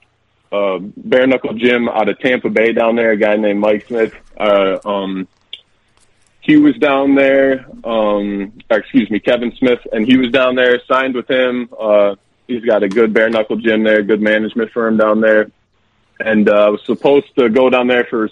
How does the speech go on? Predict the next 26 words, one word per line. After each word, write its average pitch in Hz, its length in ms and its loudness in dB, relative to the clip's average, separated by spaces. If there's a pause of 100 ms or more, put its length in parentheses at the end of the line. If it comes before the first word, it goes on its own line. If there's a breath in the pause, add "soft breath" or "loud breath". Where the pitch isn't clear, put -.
six-week, 123 560 -2
uh, 104 180 2
bare 113 280 0
knuckle 113 260 -2
camp 104 360 -2 (800)
to, 110 240 4
uh, 101 420 4
before 110 360 0
I 107 80 2
made, 107 260 0
uh, 101 280 2
my 95 260 -4
B 107 380 -2
K 104 200 2
F 98 80 0 (100)
C, 107 240 2
uh, 92 200 2
debut 101 500 0
there. 98 400 2 (140)
And, 95 240 0
uh, 92 340 2 (720)
but 110 180 2
in 131 140 2
that 127 240 0
time, 135 500 -2
uh, 107 480 -4